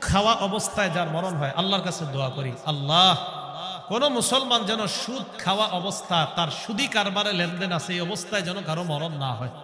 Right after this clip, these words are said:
আল্লাহ যেন ফিরিয়ে আনে, সবাই বলেন আমিন। আল্লাহ যেন ফিরিয়ে আনে, বলেন আমিন।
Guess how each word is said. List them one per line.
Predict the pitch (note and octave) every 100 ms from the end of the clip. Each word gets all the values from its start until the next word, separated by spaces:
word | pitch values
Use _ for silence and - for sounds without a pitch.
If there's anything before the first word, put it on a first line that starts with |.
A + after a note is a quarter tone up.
| - D3 C#3 B2+ - - - -
আল্লাহ | D#3+ G#3+ B3
যেন | A#3+ C#4
ফিরিয়ে | - B3 C4+ B3+
আনে, | A#3+ A3+
সবাই | G#3+ A3
বলেন | F#3+ G3 G#3
আমিন। | D#3+ E3 G#3 F#3 C#3 - - - - -
আল্লাহ | F3+ G#3 A3 A#3+
যেন | A#3+ B3+
ফিরিয়ে | G#3+ G3+ A#3+ C4
আনে, | A#3 A3
বলেন | G#3 G#3+ F3+ F3+
আমিন। | G#3+ A#3 F3